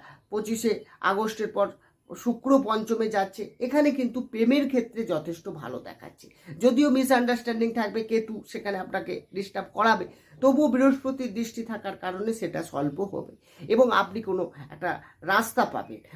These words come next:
কোনো এগোনোর, কোনো লাইফে কোনো ডিসিশন নিতে পারেন এই সময়। বা যাদের প্রেমের ক্ষেত্রে কোনো স-, সন্দেহ রয়েছে, বা আপনার ক্ষেত্রে কোনো ডিসিশন নিতে চাইছেন, পারছেন না বারবার,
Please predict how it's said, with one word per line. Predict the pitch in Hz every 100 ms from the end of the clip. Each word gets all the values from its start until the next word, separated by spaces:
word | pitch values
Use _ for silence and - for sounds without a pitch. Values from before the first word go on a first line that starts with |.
| 151
কোনো | 226 226
এগোনোর, | - 214 233 254 233 226 - -
কোনো | 240 240 226 -
লাইফে | 196 214 240 262
কোনো | 262 240 233
ডিসিশন | 226 226 240 269 254 247
নিতে | 240
পারেন | 226 208 208 208
এই | 202 214
সময়। | 202 202 196 - 180
বা | 240 240 220 -
যাদের | 208 208 220
প্রেমের | 220 220 226
ক্ষেত্রে | 220 220 - 214
কোনো | 208 208 196 180 - -
স-, | 202 - - -
সন্দেহ | 202 220 226 220
রয়েছে, | 214 208 208 220 214 202
বা | 175 185 180
আপনার | 175 180 196
ক্ষেত্রে | 190 208 - 202
কোনো | 190 196 196 - 147 156
ডিসিশন | 208 226 233 220
নিতে | 214 208 208
চাইছেন, | 208 190 190 214
পারছেন | 190 180 202 - 226
না | 214 202
বারবার, | 196 196 196 196